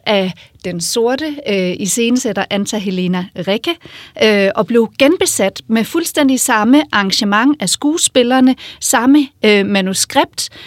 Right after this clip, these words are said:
øh, og samme kostymer, men med en besætning af skuespillere, som alle sammen var sorte. Og det gjorde hun simpelthen som et take for ligesom at sige, hvad vil der ske, hvis alle de her fortællinger, som vi har normaliseret som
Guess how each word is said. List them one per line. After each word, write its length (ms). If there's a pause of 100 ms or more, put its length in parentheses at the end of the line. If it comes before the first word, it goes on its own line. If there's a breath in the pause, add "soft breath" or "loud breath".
(220 loud breath)
øh, 480
og 360
samme 300
kostymer, 640 (400 loud breath)
men 320 (240)
med 300
en 220
besætning 840
af 260
skuespillere, 460
som 160
alle 160
sammen 280
var 80
sorte. 320 (680 loud breath)
Og 360
det 120
gjorde 180
hun 120
simpelthen 300
som 180
et 140
take 420 (140 loud breath)
for 140
ligesom 260
at 60
sige, 220 (100)
hvad 280
vil 160
der 80
ske, 340
hvis 220
alle 180
de 140
her 100
fortællinger, 600
som 200
vi 80
har 320 (360 soft breath)
normaliseret 1080
som 280